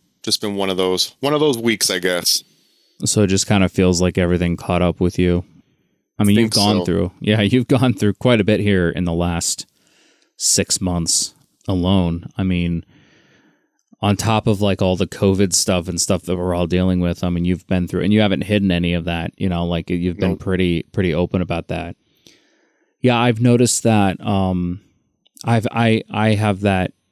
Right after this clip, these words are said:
Speaker 2: happen to me too. I think, and, and this could probably tie in with the theme of the episode, which will be
Speaker 1: Yep.
Speaker 2: fatherhood. I think part of that is you just have to ki-, you have to keep going, and, uh, it's like you don't have time to feel. Like, you just gotta keep doing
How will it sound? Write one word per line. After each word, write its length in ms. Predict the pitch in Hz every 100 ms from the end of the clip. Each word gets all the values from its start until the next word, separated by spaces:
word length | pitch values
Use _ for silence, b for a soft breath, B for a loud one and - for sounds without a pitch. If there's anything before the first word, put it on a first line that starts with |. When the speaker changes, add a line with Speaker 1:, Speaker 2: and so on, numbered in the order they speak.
| -
Speaker 2:
happen 420 | 101 107 101 104
to 60 | 95
me 220 | 95 95
too. 220 | - 113
I 120 | 98 107
think, 500 | - - 160 165 -
and, 220 | 117 98
and 140 | 127
this 160 | 143 -
could 120 | 120
probably 360 | 127 127 107 98
tie 280 | - 107
in 340 | 107 104 98 95
with 160 | 107 95
the 60 |
theme 200 | 90 104
of 60 | 92
the 100 | 92
episode, 360 | 95 92 92 90
which 140 | -
will 80 | 87
be 140 | 87
Speaker 1:
Yep. 120 | 98
Speaker 2:
fatherhood. 480 | 104 107 98 95 90 B B B B
I 140 | - 110
think 300 | - 185 156
part 220 | 120 131
of 60 | 139
that 300 | 92 85 - -
is 640 | 107 98 95 90 87 - b b b b b b
you 180 | 117 110
just 240 | 131 127
have 240 | - 135 -
to 100 | 113
ki-, 240 | - 120
you 100 | 131
have 300 | - 131 117 -
to 80 |
keep 240 | 117 117 -
going, 400 | 101 101 135 160 _ _ -
and, 440 | 110 104 104 98 92
uh, 440 | 101 95 92 90 101 - _ _ _ _ -
it's 160 | 117 120
like 160 | 107
you 40 | 120
don't 200 | 123 113
have 160 | 127
time 260 | - 113 107
to 80 | -
feel. 380 | - 98 80 - _ -
Like, 200 | 104 113
you 60 |
just 180 | 113 -
gotta 200 | 110 104
keep 480 | - - 123 - 110
doing 520 | 110 107 104 104 98